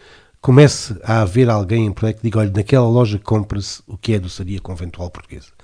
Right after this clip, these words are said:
portalegrense." E nessa altura terá valido a pena as dezoito edições que até agora existiram.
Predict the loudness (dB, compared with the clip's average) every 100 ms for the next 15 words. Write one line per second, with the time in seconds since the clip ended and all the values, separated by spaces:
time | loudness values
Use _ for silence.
0 | -14 -8 -4 -4 -4 -8 -14 -20 _ -20
1 | -20 -20 -10 -4 -2 0 -2 0 0 0
2 | -2 _ _ -4 -2 -2 -2 -6 -8 -6
3 | -4 -4 -6 -6 -8 -8 -10 -10 -10 -10
4 | -8 -8 -8 -8 -10 -12 -14 -18